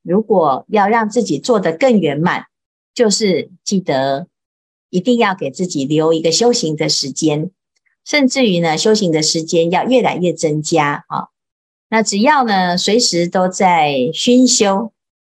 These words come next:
闻思修、闻思修。刚刚开始呢，功夫还不够的时候啊，很容易忘失正念，而且也会因为自己忙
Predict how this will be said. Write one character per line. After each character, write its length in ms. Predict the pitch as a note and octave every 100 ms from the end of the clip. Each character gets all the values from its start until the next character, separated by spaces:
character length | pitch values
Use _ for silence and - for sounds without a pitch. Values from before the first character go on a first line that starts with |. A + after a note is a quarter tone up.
| _
闻 420 | E3+ F3 F#3+ B3+
思 400 | B3+ - G#3+ G#3+
修、 460 | G#3+ - F#3+ F3 F3
闻 200 | D#3 D3
思 240 | D3 E3+
修。 340 | D#3+ E3+ C#3+ F3+ _ _ -
刚 120 | A#3
刚 200 | C4+ C#4+
开 200 | C4 B3+
始 260 | B3 E3 C#3+
呢， 320 | C#3 B2+ F3 _ _ -
功 180 | A3
夫 220 | A3+ A#3 A#3
还 240 | F#3+ D3+
不 160 | D#3 D#3+
够 300 | G#3+ B3+ F#3+
的 120 | -
时 200 | - D3+
候 140 | E3+
啊， 160 | D#3+ - _ _ _
很 220 | - E3+ D#3+
容 200 | D#3 G#3
易 160 | A#3+ A3
忘 200 | B3 G3
失 220 | - F#3+
正 300 | F#3+ F#3 E3
念， 300 | F#3 D#3+ - _ _ -
而 100 | F#3
且 220 | F#3+ E3
也 160 | D#3
会 200 | C#3+ G3
因 160 | F#3 G3+
为 120 | G#3+
自 160 | G3 G#3+
己 140 | D3+
忙 500 | D3+ D#3 D3+ D#3+ G#3